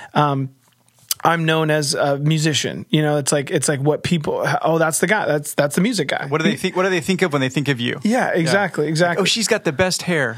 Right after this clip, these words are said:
Speaker 2: or,
Speaker 1: <laughs>
Speaker 2: "Man, her, her, her, you know, sh-, her, um, her, uh, she's, her cra-, crafty, your creativeness is so," I think of, I think of those paintings that she always
Speaker 1: Yeah,
Speaker 2: does, whatever.
Speaker 1: yeah,
Speaker 2: Yeah.
Speaker 1: exactly.
Speaker 2: Yeah.
Speaker 1: And so just to think of, man, there's so many different ideas out there in the world about what God is like,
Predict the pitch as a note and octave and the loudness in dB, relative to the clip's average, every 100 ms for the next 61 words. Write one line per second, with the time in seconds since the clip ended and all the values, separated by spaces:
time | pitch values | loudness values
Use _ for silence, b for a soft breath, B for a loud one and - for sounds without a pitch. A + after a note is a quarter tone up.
0 | - D3+ D#3+ G3+ F3 F3+ F3+ D#3 F#3 E3+ | -2 0 2 0 0 -2 0 0 0 0
1 | F#3 E3+ F3 E3+ - F3 E3 D#3 D#3 - | 0 -2 -2 -2 -6 -2 -2 -2 -4 -6
2 | E3+ E3 D3+ C#3+ B2+ B B B B - | -2 0 0 0 -2 B B B B -10
3 | F#3+ F3 D#3 C#3+ D#3+ D#3 D#3+ D#3 E3 D3+ | -6 -4 -2 -2 -4 -6 -4 -2 -2 -2
4 | - - - E3+ D#3+ - E3 D3 C3 F3 | -2 -2 0 0 0 -2 -2 -2 -2 0
5 | E3 D#3 D#3 D#3 - D3 - - D#3+ D#3 | 0 0 0 0 -2 -2 -2 2 2 2
6 | D3 - D3 F3 E3 C#3+ C#3 C#3+ F3+ D#3 | -2 -2 -2 0 0 0 0 0 0 0
7 | D#3 - F#3+ F3+ D3+ B2 C3+ - C#3 B2+ | -2 -2 0 0 0 -2 -4 -2 0 0
8 | F#3 A3 A#3+ A#3 F3+ G#3 G3+ E3+ A3 F#3 | 0 0 0 0 0 0 0 0 0 -2
9 | F3+ - B B - E3 F#3+ E3+ G3+ - | -6 -8 B B -2 0 2 0 0 0
10 | D#3+ - G3 - F#3+ E3 D#3 D3 - B | -2 0 0 2 2 2 0 -4 -10 B
11 | B B B _ _ _ - F3+ G3+ E3+ | B B B _ _ _ -2 0 2 0
12 | - G#3+ F#3 D#3+ E3 D3 C#3 D3+ D3 B2 | 2 2 0 0 0 0 0 0 0 0
13 | B2 C3+ C3 D#3 B2+ C3 B2 B2+ C3+ C#3 | 0 0 0 0 0 0 0 0 0 0
14 | B2 - - _ - D3+ D3 A#2+ G2+ F#2+ | 0 -2 -8 _ -4 0 0 0 -2 -2
15 | - - - | -4 -8 -14